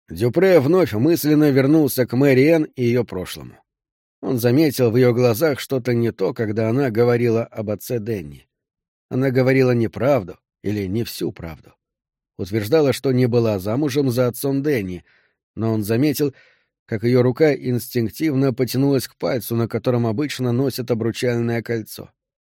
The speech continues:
Она успела вовремя себя одёрнуть и вместо этого потрогала одну из своих серёжек, а Дюпре сделал вид,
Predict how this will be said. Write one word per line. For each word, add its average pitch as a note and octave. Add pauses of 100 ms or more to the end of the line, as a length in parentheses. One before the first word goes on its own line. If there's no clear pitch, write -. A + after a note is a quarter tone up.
(440)
Она D#3
успела C#3
вовремя B2+
себя A#2
одёрнуть E3 (440)
и G#2
вместо B2+
этого D3
потрогала D3+
одну C3+
из C#3
своих C#3+
серёжек, A#2+ (460)
а F2+
Дюпре C3
сделал A2+
вид, D#3